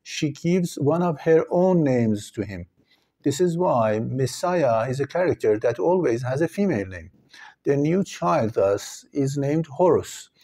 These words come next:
with a double consonant of R, because R is the name of Her, the mole, the bowl, the counterpiece of Ra. Therefore, Horus,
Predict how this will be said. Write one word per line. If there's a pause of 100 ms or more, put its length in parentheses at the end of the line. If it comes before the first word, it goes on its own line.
(260)
with
a
double
consonant
of (160)
R,
because (100)
R
is
the
name
of
Her, (520)
the
mole, (420)
the
bowl, (640)
the
counterpiece
of
Ra. (580)
Therefore,
Horus,